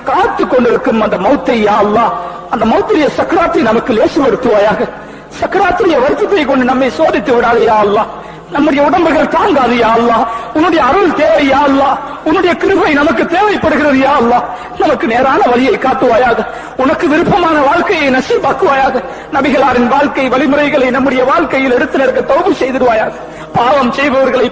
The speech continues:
பாவத்திலிருந்து பாதுகாத்திடுவாயாக. நன்மைகளை விட்டும் தூரமாக வாழ்பவர்களை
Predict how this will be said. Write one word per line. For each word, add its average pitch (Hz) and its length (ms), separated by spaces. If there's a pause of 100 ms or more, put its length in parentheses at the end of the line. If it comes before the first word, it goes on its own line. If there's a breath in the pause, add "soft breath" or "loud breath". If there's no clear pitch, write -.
பாவத்திலிருந்து 262 640
பாதுகாத்திடுவாயாக. 254 840 (440 loud breath)
நன்மைகளை 294 460
விட்டும் 269 320
தூரமாக 311 360 (120)
வாழ்பவர்களை 277 580